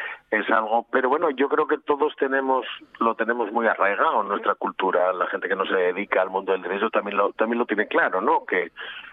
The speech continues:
que los, los hijos heredan a los padres. Y nuestro sistema está hasta tal punto ahí que, que es sobreprotector con esa transmisión.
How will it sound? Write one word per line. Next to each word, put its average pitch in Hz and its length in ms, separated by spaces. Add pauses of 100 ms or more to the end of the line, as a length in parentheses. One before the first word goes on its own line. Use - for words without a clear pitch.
(220)
que 104 200
los, 101 240 (140)
los 110 240
hijos 110 280
heredan 98 380
a 78 40
los 78 180 (100)
padres. - 300 (580)
Y 151 100
nuestro 139 320
sistema 131 400
está 160 380
hasta - 160
tal 123 180
punto 127 220
ahí 143 100
que, 175 180
que - 180
es 127 60 (260)
sobreprotector 117 880
con 107 220
esa 104 340
transmisión. 85 800